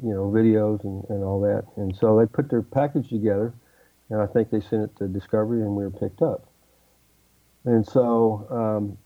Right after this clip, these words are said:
next thing I know, and this was a period of about probably three or four months,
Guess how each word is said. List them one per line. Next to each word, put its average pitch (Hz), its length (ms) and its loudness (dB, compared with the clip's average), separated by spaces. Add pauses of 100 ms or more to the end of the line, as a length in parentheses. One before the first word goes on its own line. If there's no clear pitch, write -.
(340)
next 139 340 0
thing 139 220 4
I 117 100 4
know, 123 460 2
and 117 80 0
this 147 140 -2
was 151 160 -2
a 120 40 -8
period 127 380 -2
of 107 80 -6
about 104 480 -2 (140)
probably 120 500 0 (140)
three 123 120 0
or 104 160 -2
four 107 160 -2
months, 98 360 -4